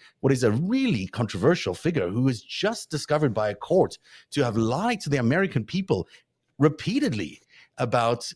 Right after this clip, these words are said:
the January the sixth, about the elections and who won the elections, lying to them bald-facedly about everything regarding those elections and the f-, voting machine fraud and all of that. He created this incredible lie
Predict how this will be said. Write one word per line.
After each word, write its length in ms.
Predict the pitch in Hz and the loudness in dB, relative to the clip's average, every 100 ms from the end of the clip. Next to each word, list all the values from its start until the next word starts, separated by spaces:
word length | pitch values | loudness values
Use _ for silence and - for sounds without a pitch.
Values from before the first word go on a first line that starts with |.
| - | -12
the 380 | 107 117 113 104 | -6 -2 -2 -2
January 340 | 90 135 139 | -2 0 2
the 100 | 117 | 2
sixth, 400 | 110 - 120 - | -2 -2 -2 -4
about 240 | 101 98 95 | -4 -4 -4
the 140 | 107 | -2
elections 560 | 110 123 - 139 110 90 - - - | -2 -2 -4 -4 -4 -4 -14 -20 -12
and 160 | 107 98 | -6 0
who 100 | 123 | 2
won 240 | 113 127 | 2 2
the 140 | 117 | 2
elections, 500 | 110 98 - 98 90 - - _ | 0 -2 -6 -8 -8 -10 -20 _
lying 360 | 95 131 226 202 | -2 0 -2 -2
to 100 | 151 | 0
them 140 | 131 | 0
bald-facedly 800 | 90 123 185 202 175 226 - 151 | 0 2 2 2 -4 -4 0 0
about 340 | 113 110 107 - _ _ _ | 2 0 0 -4 _ _ _
everything 640 | - 233 247 - 151 98 92 | -8 -4 -2 2 2 2 0
regarding 420 | 107 113 104 98 104 | -2 0 2 2 2
those 220 | 98 95 | 2 2
elections 480 | 98 95 - 87 95 | -2 -2 -6 -8 -4
and 100 | 92 | -4
the 120 | 92 | -4
f-, 320 | - - 104 | -8 -10 -2
voting 240 | 82 190 180 | 4 4 4
machine 340 | 147 - 147 | 0 0 -2
fraud 400 | - 139 127 113 | 0 2 4 2
and 100 | 95 | 0
all 200 | 120 214 | 0 2
of 80 | 214 | 2
that. 280 | 117 98 - _ _ _ | 0 -4 -6 _ _ _
He 80 | 143 | -10
created 460 | - 220 214 196 | -4 -4 -2 -4
this 220 | 151 135 - _ - | -4 -4 -8 _ -4
incredible 840 | 185 - - - 214 247 190 131 | -4 -6 -12 -8 -4 0 2 2
lie 380 | 104 87 - | 0 -2 -6